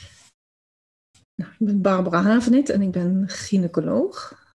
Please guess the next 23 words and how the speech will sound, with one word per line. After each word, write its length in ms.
En 420
ik 120
vertel 380
er 80
altijd 260
bij 220
dat 120
ik 100
me 120
veel 320
liever 300
vrouwenarts 720
noem. 340
Het 240
betekent 520
precies 400
hetzelfde. 680
Je 80
bent 220
medisch 320
specialist 580
voor 120
vrouwenziekten. 720